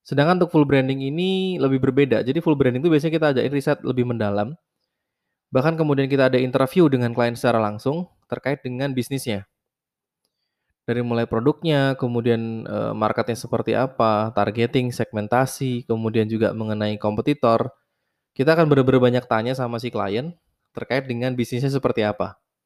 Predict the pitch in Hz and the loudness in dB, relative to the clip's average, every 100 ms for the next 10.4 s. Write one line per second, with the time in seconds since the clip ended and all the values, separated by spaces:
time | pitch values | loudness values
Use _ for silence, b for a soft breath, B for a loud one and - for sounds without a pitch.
0 | _ _ _ 127 123 120 147 131 120 135 | _ _ _ -4 0 2 2 2 0 2
1 | 120 123 131 123 117 113 110 110 107 104 | 2 2 0 2 2 2 2 -2 -2 -6
2 | - _ _ _ _ _ _ _ _ _ | -10 _ _ _ _ _ _ _ _ _
3 | _ _ _ _ _ _ 127 131 156 175 | _ _ _ _ _ _ -2 0 2 2
4 | 175 165 135 143 135 175 160 170 165 139 | 4 4 4 4 2 2 2 0 0 2
5 | 135 - 127 127 160 170 127 120 127 151 | 2 2 0 2 2 2 -4 0 2 2
6 | B B B - 110 107 104 - 117 110 | B B B -12 -8 -6 -8 -6 -4 -4
7 | 110 113 110 110 110 110 110 B - 117 | -2 -4 -6 -8 -10 -12 -16 B -18 -12
8 | 92 95 95 - 113 113 - _ 113 113 | -8 -8 -8 -2 0 0 -6 _ 2 2
9 | 110 117 113 113 113 123 113 110 117 107 | 2 0 0 -2 -6 -4 -2 -2 -6 -6
10 | 123 123 107 104 | -4 -2 -2 -2